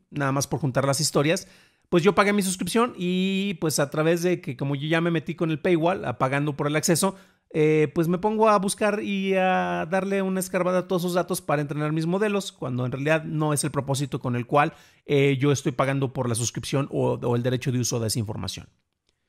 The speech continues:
Actualmente los procesos de regulación de contenido generado por I A está continuando su marcha, pero sabemos que la legislación va detrás del uso de cualquier tecnología.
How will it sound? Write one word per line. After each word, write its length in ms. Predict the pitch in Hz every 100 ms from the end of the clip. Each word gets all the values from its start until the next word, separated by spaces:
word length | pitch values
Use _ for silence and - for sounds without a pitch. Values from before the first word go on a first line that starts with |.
| _ _ _ _
Actualmente 500 | 226 320 330 294 302
los 140 | 277
procesos 480 | - 202 180 202 233
de 80 | 190
regulación 480 | 143 131 131 185 202
de 80 | 190
contenido 420 | 147 143 160 175
generado 580 | 180 196 220 214 220 -
por 300 | 143 139 214
I 120 | 208
A 120 | 269 - _ _
está 240 | 180 196 220
continuando 480 | 220 190 175 175
su 160 | 170 165
marcha, 420 | 113 90 - - _ _ _ _ -
pero 180 | 247
sabemos 320 | 254 285 285 -
que 100 | 185
la 120 | 156
legislación 500 | 151 156 156 208 196
va 100 | 226
detrás 280 | 226 220 208
del 160 | 202
uso 200 | 190 202
de 100 | 175
cualquier 320 | 127 113 127 123
tecnología. 640 | 156 165 185 294 285 -